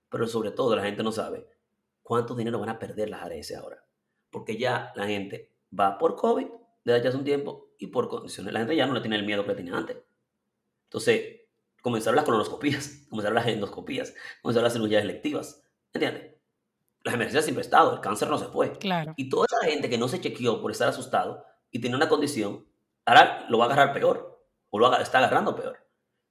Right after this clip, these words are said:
Speaker 1: Entonces, todo este tipo de cosas tienen sus consecuencias. Por eso yo digo que el dos mil veinte, la gente decía el dos mil veinte y decía, "Pero es que el dos mil veinte no es el peor año,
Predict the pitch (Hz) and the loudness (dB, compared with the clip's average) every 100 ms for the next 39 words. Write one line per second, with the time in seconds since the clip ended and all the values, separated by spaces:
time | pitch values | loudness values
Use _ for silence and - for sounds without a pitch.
0 | _ _ - 117 123 - - 151 220 220 | _ _ -6 -2 -2 -4 4 8 8 6
1 | 214 196 - 123 117 139 160 143 160 185 | -2 0 0 0 0 -4 -4 -4 -4 -6
2 | 185 - - 120 139 139 131 117 117 131 | -6 -10 -6 0 2 2 0 0 0 0
3 | 131 120 123 - 123 123 156 151 170 196 | 0 0 -2 -2 -4 -2 -2 -2 -4 -4
4 | 180 156 143 127 - - - - - 294 | -4 -4 -4 -4 -6 -16 -12 -8 -6 -2
5 | 214 220 175 214 - 101 95 | -2 -2 -4 -4 -2 -2 -4